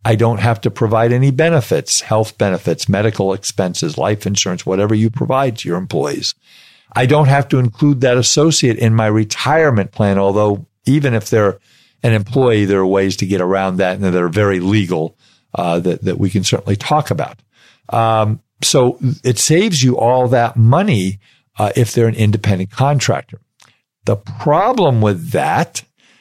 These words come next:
is the government doesn't like that 'cause they're not getting their payroll taxes. Now, theoretically, that associate is gonna be filing a Schedule C, uh, and they're going to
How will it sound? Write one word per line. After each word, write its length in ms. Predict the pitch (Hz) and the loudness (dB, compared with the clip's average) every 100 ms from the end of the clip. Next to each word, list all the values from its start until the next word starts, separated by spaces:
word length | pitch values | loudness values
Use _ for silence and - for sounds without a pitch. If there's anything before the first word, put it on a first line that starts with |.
| _ - | _ -2
is 220 | 123 117 | 0 2
the 140 | 127 104 | 0 -4
government 680 | - 117 120 135 139 - - | -2 0 2 2 0 -2 -2
doesn't 420 | 107 107 117 110 | 0 0 -2 0
like 320 | 113 151 - | 0 0 0
that 220 | 113 110 | -2 0
'cause 180 | - 104 | 0 0
they're 140 | 107 | 2
not 220 | 101 90 98 | 0 -2 -2
getting 260 | 90 90 | -2 0
their 120 | 90 | -2
payroll 380 | 85 135 131 87 | -2 0 0 0
taxes. 420 | - 101 - - | -4 -18 -20 -6
Now, 160 | 101 76 | -4 -4
theoretically, 760 | - 113 120 139 160 160 104 90 | -4 0 2 2 2 2 0 0
that 180 | 87 | 0
associate 640 | 104 - 160 160 - 90 - _ _ _ _ - | 0 2 2 2 0 0 -2 _ _ _ _ -2
is 160 | 110 | 0
gonna 160 | 107 98 | 0 0
be 140 | 110 | 0
filing 480 | 107 104 101 104 107 | 0 -2 0 2 2
a 60 | 104 | 0
Schedule 460 | - 98 101 143 | -2 -2 2 0
C, 560 | - - 92 98 175 156 _ _ _ _ _ - | 0 0 0 2 0 -2 _ _ _ _ _ -4
uh, 280 | 107 104 107 | 0 0 0
and 160 | 98 | 0
they're 160 | 98 104 | 0 0
going 320 | 107 107 107 | 0 2 0
to 520 | - 120 117 117 110 | 0 2 2 0 -4